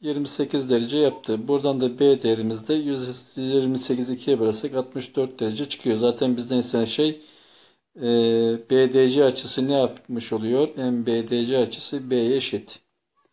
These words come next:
O da altmış dört derece.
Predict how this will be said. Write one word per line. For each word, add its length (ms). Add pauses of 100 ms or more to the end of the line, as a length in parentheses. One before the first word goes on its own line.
(1400)
O 200
da 60
altmış 400
dört 240
derece. 360